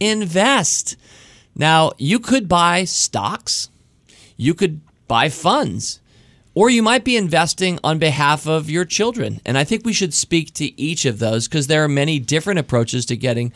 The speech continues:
started investing, the actual investing part of that. And so let's start with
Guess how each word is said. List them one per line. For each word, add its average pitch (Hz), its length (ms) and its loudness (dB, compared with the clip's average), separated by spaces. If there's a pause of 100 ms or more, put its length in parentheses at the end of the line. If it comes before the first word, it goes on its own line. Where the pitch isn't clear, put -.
(260)
started 117 580 0 (380)
investing, 113 580 0
the 110 140 -2
actual 123 260 -2
investing 120 640 -2
part 123 180 -2
of 120 60 -2
that. 135 180 2
And 151 100 -4 (280)
so 294 120 -2
let's 381 140 2
start - 240 2
with 180 240 2